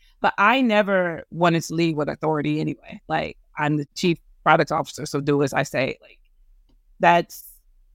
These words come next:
not going to yield the best results, in my opinion.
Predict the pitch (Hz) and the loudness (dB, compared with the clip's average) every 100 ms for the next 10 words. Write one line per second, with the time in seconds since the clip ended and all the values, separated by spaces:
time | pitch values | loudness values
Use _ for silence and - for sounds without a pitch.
0 | _ _ _ _ - 170 185 190 170 - | _ _ _ _ -12 -4 2 4 4 2
1 | 185 175 185 165 156 156 151 147 147 143 | 0 0 -4 -2 0 0 -2 -2 -2 -2
2 | 156 143 160 156 - 160 160 175 202 196 | -6 -4 -2 -4 -4 0 0 -2 -4 -4
3 | 233 349 | -4 -8